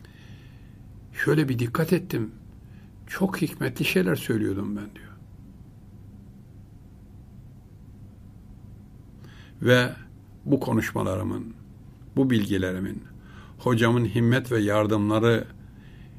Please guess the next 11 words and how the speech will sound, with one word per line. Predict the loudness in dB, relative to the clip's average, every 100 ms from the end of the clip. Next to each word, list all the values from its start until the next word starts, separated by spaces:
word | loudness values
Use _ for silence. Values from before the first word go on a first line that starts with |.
| -18 -20 -20 -20 -20 -2
ile | 6 8 10 8 6
olduğunu | 4 4 4 2 2 4 4 4 0 -8 -20 -20 -14
çok | -4 -2 -2
iyi | -4
anladım | -2 -4 -4 -6
kürsüde | -6 -8 -8 -10
diyor. | -12 -16 -18 -20 -20 -20 -20 -20 -20 -20 -20 -20 -20 -20 -20 -20 -20 -20 -20 -20 -20 -20 -2
Ben | 2 2
sadece | 2 0 0 0 -2
bir | 0
tercümandım, | 2 2 2 0 -4 -8